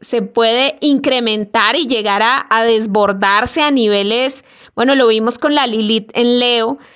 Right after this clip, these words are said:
que también es, eh, hemos, evidenció la sombra de,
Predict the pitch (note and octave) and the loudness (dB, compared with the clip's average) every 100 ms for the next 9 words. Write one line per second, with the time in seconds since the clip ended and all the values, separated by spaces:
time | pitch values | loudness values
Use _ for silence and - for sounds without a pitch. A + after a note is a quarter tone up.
0 | _ _ - G#3 G#3+ G#3 G3+ G#3 G#3 - | _ _ -8 -4 -2 0 0 -2 -4 -6
1 | - G#3+ G#3 G#3+ G#3 - - A3+ A3 A#3 | -2 0 0 0 -2 -4 -4 -4 0 0
2 | A#3 A#3+ A3+ G#3+ - C4 A3+ - - - | 2 2 0 -2 -2 -2 -2 -8 -12 -4
3 | G#3 G3+ A#3 G#3+ G#3 G#3+ A3 A#3 A3+ G3+ | -2 0 -2 -2 0 0 0 0 0 -2
4 | - | -8